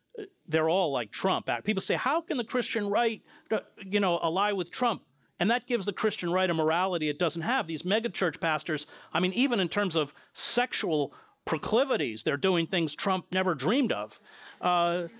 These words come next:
so, and they're making money off of people's despair, which is how Trump made his money. So, uh, they're, they're complete, they're, they're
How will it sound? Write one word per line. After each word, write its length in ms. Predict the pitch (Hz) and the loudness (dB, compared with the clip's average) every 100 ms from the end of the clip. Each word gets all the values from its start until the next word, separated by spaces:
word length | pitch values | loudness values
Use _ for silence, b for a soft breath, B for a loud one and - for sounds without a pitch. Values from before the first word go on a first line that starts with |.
| - - | -20 -8
so, 420 | - - 214 202 - | -2 2 2 2 0
and 160 | 220 | 2
they're 100 | 214 | 2
making 320 | 196 196 202 | 2 2 2
money 420 | 170 185 233 190 180 | 4 4 4 2 2
off 200 | 165 190 | 2 -2
of 100 | - | -4
people's 340 | 202 190 175 | -4 -2 -4
despair, 600 | 170 - - 220 226 107 | -2 -4 0 2 2 0
which 180 | 110 113 | -6 -4
is 140 | 147 | -4
how 200 | - 143 | 0 -2
Trump 380 | 131 - 170 117 - | -2 0 -2 -2 -10
made 240 | 127 127 110 | -2 -2 -2
his 120 | 107 | -4
money. 360 | 107 104 - - B B | -8 -10 -12 -20 B B
So, 540 | - 262 208 196 180 - b b _ | -4 0 2 2 -2 -6 b b _
uh, 420 | 190 180 170 160 160 | 0 2 2 0 -2
they're, 240 | 190 190 180 | -4 -2 0
they're 200 | 214 240 | 0 0
complete, 560 | - 196 - 214 247 165 | 0 -4 -2 -2 -2 0
they're, 340 | 208 208 165 | 2 2 0
they're 460 | 170 180 208 190 | -2 0 2 2